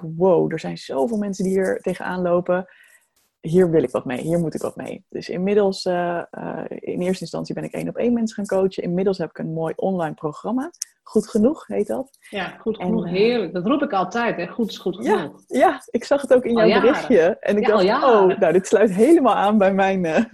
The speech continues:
Speaker 1: filosofie."
Speaker 2: Ja.
Speaker 1: Ja,
Speaker 2: Ja.
Speaker 1: en, ehm, ja, dat is ontzettend leuk om te doen. Ik woon in Leiden met mijn beste vriend.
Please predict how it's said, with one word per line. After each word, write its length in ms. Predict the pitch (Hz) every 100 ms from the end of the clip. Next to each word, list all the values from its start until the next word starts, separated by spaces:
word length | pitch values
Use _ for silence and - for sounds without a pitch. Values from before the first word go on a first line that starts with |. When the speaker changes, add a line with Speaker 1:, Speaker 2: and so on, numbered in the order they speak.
| -
Speaker 1:
filosofie." 560 | 214 185 160 - 170
Speaker 2:
Ja. 160 | 277 - - - - - - _ _ -
Speaker 1:
Ja, 420 | 247 247 - -
Speaker 2:
Ja. 180 | - 202
Speaker 1:
en, 220 | - 196
ehm, 320 | 190 185 185 185 -
ja, 280 | 320 -
dat 180 | - 196
is 340 | - - - _
ontzettend 480 | 196 - - 233 202
leuk 160 | 185
om 80 | 175
te 100 | 180
doen. 100 | 220
Ik 80 | 262
woon 160 | 233 226
in 100 | 175
Leiden 380 | 190 285 254 226
met 120 | 214
mijn 260 | 202 202
beste 320 | 185 220 - 214
vriend. 480 | 202 233 254 262